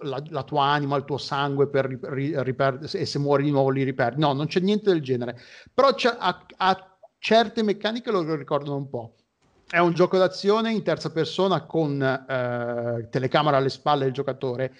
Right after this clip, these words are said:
È uno sparatutto fondamentalmente, perché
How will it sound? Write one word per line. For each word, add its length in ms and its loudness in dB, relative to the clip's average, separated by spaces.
È 220 6
uno 520 2
sparatutto 800 -2
fondamentalmente, 960 -2
perché 540 0